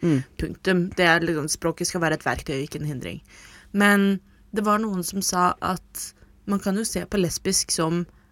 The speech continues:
Speaker 2: ikke-menn som forelsker seg i ikke-menn.
Speaker 1: Ja.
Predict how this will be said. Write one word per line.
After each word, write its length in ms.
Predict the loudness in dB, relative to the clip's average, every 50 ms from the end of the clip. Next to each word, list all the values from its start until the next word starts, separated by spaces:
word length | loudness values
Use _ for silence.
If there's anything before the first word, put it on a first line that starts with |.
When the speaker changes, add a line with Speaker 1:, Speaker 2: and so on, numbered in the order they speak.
| _ _ -8
Speaker 2:
ikke-menn 580 | -6 -6 -6 -4 -6 -4 -2 0 0 0 0 -2
som 200 | -2 -4 -4 -4
forelsker 420 | -4 0 0 0 -2 -2 -6 -8 -8
seg 160 | -6 -2 -2 0 -2
i 40 | -2
ikke-menn. 360 | 0 2 4 6 6 6 4 2 -2 _ _ 2
Speaker 1:
Ja. 200 | 6 6 6 6